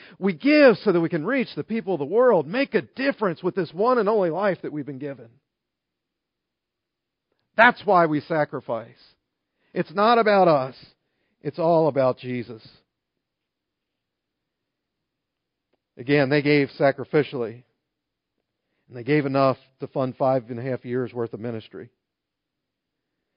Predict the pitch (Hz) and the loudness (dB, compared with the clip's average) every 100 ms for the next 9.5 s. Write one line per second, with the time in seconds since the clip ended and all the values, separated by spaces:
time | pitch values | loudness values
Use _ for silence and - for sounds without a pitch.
0 | _ _ 135 - 147 139 165 160 139 - | _ _ -8 -2 -2 0 0 0 -4 -4
1 | 170 160 131 120 - _ _ _ - 131 | -2 0 -2 -4 -10 _ _ _ -6 -6
2 | 139 123 131 131 139 123 127 135 131 110 | -6 -6 -8 -6 -10 -6 -6 -6 -8 -12
3 | 107 143 139 - 135 - _ _ _ 151 | -8 -4 -2 -4 -8 -10 _ _ _ -6
4 | 139 165 202 190 160 151 131 - 151 175 | 0 2 4 4 6 4 2 0 4 4
5 | 175 165 156 160 160 - 151 156 143 131 | 4 2 0 -2 -4 -4 -4 -2 -2 -4
6 | 123 113 127 _ _ _ _ _ _ _ | -6 -10 -18 _ _ _ _ _ _ _
7 | _ 165 165 147 196 220 202 208 185 180 | _ 2 2 2 2 2 0 0 0 -2
8 | 175 180 190 165 151 117 170 185 151 - | 0 4 4 2 -4 -2 -2 -2 -6 -16
9 | 131 175 170 165 | -10 -10 -8 -8